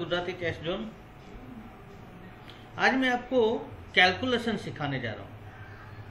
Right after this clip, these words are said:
how to calculate the game। अ, जैसे आपके सामने ये पोजीशन है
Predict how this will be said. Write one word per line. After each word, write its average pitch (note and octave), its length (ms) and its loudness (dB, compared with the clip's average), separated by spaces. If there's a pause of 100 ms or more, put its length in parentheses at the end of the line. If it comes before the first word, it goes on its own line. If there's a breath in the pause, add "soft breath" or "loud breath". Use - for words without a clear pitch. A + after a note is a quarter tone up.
(260)
how D#3 300 2
to B3 80 0
calculate B2 720 0
the G#2+ 140 -8
game। G2 240 -6 (1700)
अ, D#3 420 0
जैसे A#3+ 380 6
आपके A3 280 2
सामने F#3 440 0
ये F#3 60 -4
पोजीशन D3 500 0
है C3 340 -4